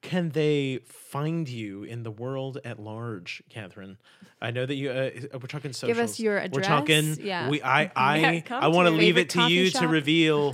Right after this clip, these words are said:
Speaker 2: <laughs>
Speaker 1: uh, any perhaps team names and or shows, uh, where people can come, uh, patronize you.
Speaker 3: Patronize me?
Speaker 1: Patronize you.
Speaker 3: That's,
Speaker 1: That's
Speaker 3: uh,
Speaker 1: right.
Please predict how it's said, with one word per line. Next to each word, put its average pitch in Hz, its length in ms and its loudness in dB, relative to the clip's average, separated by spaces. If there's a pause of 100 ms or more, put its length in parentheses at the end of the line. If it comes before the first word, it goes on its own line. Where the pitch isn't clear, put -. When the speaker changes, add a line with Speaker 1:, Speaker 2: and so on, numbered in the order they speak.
(140)
Speaker 2:
<laughs> - 100 -10
Speaker 1:
uh, 139 340 0
any 147 200 -2
perhaps 135 540 -6
team 147 300 -6
names 139 280 -6
and 131 220 -6
or 135 140 -2
shows, 120 720 -6 (320)
uh, 113 340 -4
where 113 220 -8
people 113 280 -10
can 113 220 -12
come, 110 560 -12 (480)
uh, 107 760 -8 (960)
patronize 107 680 -12 (140)
you. 98 200 -16 (240)
Speaker 3:
Patronize 339 680 -4
me? 359 60 -10
Speaker 1:
Patronize 196 580 6
you. 151 160 6
Speaker 3:
That's, 185 140 -4
Speaker 1:
That's 190 220 6
Speaker 3:
uh, 180 40 4
Speaker 1:
right. 165 240 2